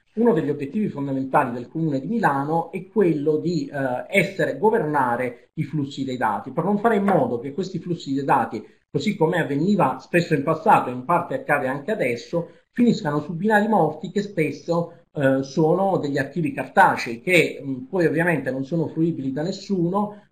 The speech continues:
sono di, eh, di difficile gestione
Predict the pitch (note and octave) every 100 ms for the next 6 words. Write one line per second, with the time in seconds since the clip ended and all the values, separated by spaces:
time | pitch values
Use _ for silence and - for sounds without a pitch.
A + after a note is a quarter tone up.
0 | - - F3+ D3+ - C3 C3+ C#3+ D3+ C3
1 | B2+ A#2+ A#2 A#2 B2 D#3 D#3 G#3 E3+ C3+
2 | C#3+ E3 A3 - E3 F3+ D3 A#2+